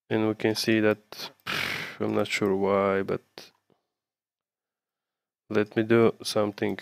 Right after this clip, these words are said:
else. Now it's, it's going for, from negative fifty to fifty, which is not good. So let me clamp the output value from, mm, uh, zero to one. Let me save.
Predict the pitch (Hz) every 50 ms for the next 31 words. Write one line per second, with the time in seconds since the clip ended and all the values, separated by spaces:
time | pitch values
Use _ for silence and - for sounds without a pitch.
0 | - - 110 107 104 110 - - - - 117 113 113 110 - 98 117 117 - -
1 | - 123 123 - - 127 127 131 131 127 - - - 107 101 104 101 98 - 90
2 | - - - 101 101 101 104 104 110 120 131 131 127 - - - - 107 - -
3 | - 87 - - - - 113 117 - - - 101 104 104 - - - 104 - -
4 | - 104 104 101 - - - - _ _ _ _ _ _ _ _ _ _ _ _
5 | _ _ _ _ _ _ _ _ _ _ _ _ _ _ _ _ _ - - -
6 | - 120 123 120 113 110 - - 110 110 110 110 117 117 _ _ - - _ _
7 | - 120 120 117 113 113 110 - - _ _ _ _ _ _ _ _ _ _ _
8 | _ _ _ _ - - _ - - 113 110 110 113 113 - - - - - _
9 | _ - 107 113 95 - - 101 104 107 - _ - - - - 101 104 104 101
10 | 104 101 104 127 143 - _ _ _ _ _ _ _ _ _ _ - 104 104 101
11 | - - - 98 104 101 98 - - - 104 107 101 101 101 110 110 117 110 107
12 | 104 104 - 104 101 98 98 117 - _ _ _ _ _ _ _ _ _ _ _
13 | _ _ _ _ _ _ _ _ _ _ _ _ _ _ _ _ _ _ _ _
14 | _ _ _ _ _ _ _ _ _ - - 104 110 101 - - - 101 104 131
15 | - - - -